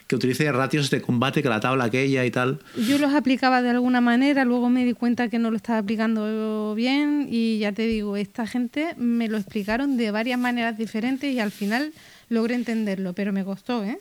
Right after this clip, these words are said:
Speaker 2: O sea, <laughs> será que no estoy acostumbrada a este,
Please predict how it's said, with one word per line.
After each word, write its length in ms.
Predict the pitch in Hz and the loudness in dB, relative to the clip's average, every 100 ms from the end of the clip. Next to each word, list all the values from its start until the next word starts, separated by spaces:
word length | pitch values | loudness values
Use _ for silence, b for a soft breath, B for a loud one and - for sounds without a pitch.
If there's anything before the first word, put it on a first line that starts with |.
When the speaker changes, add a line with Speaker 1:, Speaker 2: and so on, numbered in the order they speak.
| - | -12
Speaker 2:
O 20 | |
sea, 460 | - 190 185 196 214 | -16 -12 -10 -12 -8
<laughs> 1700 | 196 233 - _ - - - - _ _ _ _ - - - _ _ | -8 -10 -18 _ -20 -20 -20 -20 _ _ _ _ -20 -20 -20 _ _
será 300 | - 233 226 | -2 -2 0
que 80 | 247 | 0
no 140 | 240 | 0
estoy 180 | 226 262 | 0 0
acostumbrada 640 | 233 240 - 233 240 240 | 0 0 0 2 2 2
a 20 | 247 | -2
este, 840 | - 254 247 233 233 233 233 | -2 0 0 0 0 -2 -2